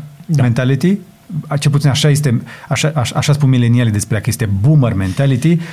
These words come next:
Speaker 2: în care el crede că banii ar trebui să intre în companii care să facă produse care să și existe. Asta e mentalitatea lui. Și nu este singurul care zice chestia asta. Am dat eu pe story zilele trecute pe Paul Krugman, care a fost laureat, este laureat al Premiului Nobel pentru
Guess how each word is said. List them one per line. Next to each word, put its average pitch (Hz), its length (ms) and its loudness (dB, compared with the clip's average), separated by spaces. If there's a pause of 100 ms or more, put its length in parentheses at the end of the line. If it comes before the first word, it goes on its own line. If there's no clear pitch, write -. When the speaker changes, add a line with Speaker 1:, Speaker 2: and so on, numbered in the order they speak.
(120)
Speaker 2:
în 151 140 4
care 151 240 4
el 160 140 4
crede 135 500 0
că 147 100 0
banii 160 300 2
ar 185 60 2
trebui 160 180 2
să 160 40 4
intre 165 320 4
în 170 80 4
companii 139 540 2
care 156 180 2
să 147 100 0
facă 156 240 2
produse 143 380 2
care 139 180 2
să 127 120 0
și 123 140 0
existe. 110 600 -2 (2250)
Asta 156 200 0
e 160 40 4
mentalitatea 131 480 2
lui. 110 120 -2 (140)
Și - 80 0
nu 190 40 4
este 202 120 4
singurul 196 300 2
care 143 160 2
zice 120 160 -2
chestia 107 380 -2
asta. 139 280 -2 (220)
Am 131 100 0
dat 160 140 2
eu 190 60 0
pe 156 100 0
story 147 400 2
zilele 127 340 2
trecute 160 540 -2 (240)
pe - 100 0
Paul 151 260 2 (120)
Krugman, 127 440 2
care 147 180 2
a 120 40 0
fost 147 260 0
laureat, 135 500 0 (200)
este 156 280 2
laureat 113 320 0
al 113 80 0
Premiului 120 340 2
Nobel 110 300 2
pentru 151 500 2